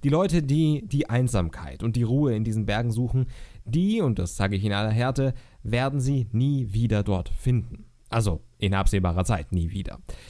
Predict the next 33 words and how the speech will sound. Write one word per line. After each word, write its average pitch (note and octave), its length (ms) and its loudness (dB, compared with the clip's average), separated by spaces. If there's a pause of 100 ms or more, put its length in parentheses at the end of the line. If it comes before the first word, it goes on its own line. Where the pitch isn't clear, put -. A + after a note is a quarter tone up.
(120)
Denn C3 240 0
wir C3+ 100 2
reden D3 220 0
schließlich C#3 400 -2
davon, B2+ 560 0
dass C3+ 380 0
bereits B2 560 0
so C3+ 160 2
viele B2+ 240 0
Menschen A#2+ 420 0
dort A2+ 260 0
sind C#3 200 0
und G#2+ 180 -2
diese C3+ 180 0
Menschen A#2+ 380 0
werden G#2+ 180 0
es G#2 120 -6
wieder G#2 180 -2
anderen A#2 240 0
Menschen A2 320 -2
erzählen. A#2 400 -2 (300)
Und E3+ 220 -2
ob D#3+ 200 -2
sie E3+ 180 4
dafür D3+ 280 0
qualifiziert C#3+ 640 0
sind, B2+ 260 2
diese A#2 320 2
Berge G#2 400 0
zu G#2+ 160 -2
besteigen G2+ 560 0
oder G2 200 0
nicht, B2 320 -2